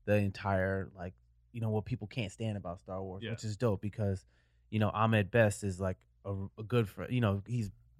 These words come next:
Speaker 1: one of Jay Lee's best friends. I became good friends with him, and I had always been the only guy that had championed Jar Jar Binks.
Speaker 2: Yeah.
Speaker 1: I was like,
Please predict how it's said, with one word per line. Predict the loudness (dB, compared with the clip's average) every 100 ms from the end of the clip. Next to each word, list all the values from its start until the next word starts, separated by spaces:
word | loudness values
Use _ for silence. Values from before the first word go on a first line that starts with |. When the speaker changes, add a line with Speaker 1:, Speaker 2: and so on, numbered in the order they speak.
| -6
Speaker 1:
one | 2 2
of | 4
Jay | 4
Lee's | 4 4
best | 2 2
friends. | 0 2
I | 0
became | 0 -2
good | 0 -2
friends | 0 -4 -2
with | -4
him, | -2 -4
and | -6 -6 -6 _ _ _ _ _ _
I | 6
had | 6
always | 8 6 6
been | 4 0
the | 2
only | 2 0
guy | 0 0 4 2 2
that | -2 -2
had | -2 -2 -8 _
championed | -2 0 2 -2 -2
Jar | -4
Jar | -4 -4
Binks. | -4 -6 -6 _ -20
Speaker 2:
Yeah. | -10 2
Speaker 1:
I | 4
was | 6
like, | 4